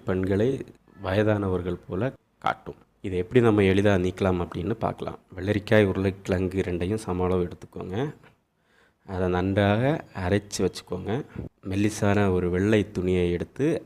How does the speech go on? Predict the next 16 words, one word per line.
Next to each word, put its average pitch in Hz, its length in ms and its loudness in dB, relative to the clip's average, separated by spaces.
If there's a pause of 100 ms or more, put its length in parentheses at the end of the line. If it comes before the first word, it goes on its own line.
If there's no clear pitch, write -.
அதுல 87 560 -4 (180)
பன்னீர் 98 380 2
நனைத்து 90 580 0 (560)
கண்கள் 98 460 0
மீது 87 320 -2
அதை 87 220 -4
வச்சுக்கோங்க. 87 520 -8 (360)
அது 87 200 -12
மேல 98 560 -2 (480)
நம்ம 85 260 -10
அரைச்சு 98 240 -6
வச்சிருக்க - 360 -10
வெள்ளரிக்காய் 95 680 -2
மற்றும் 80 320 -6
உருளைக்கிழங்கு 87 680 -2 (800)
கலவையை 101 520 4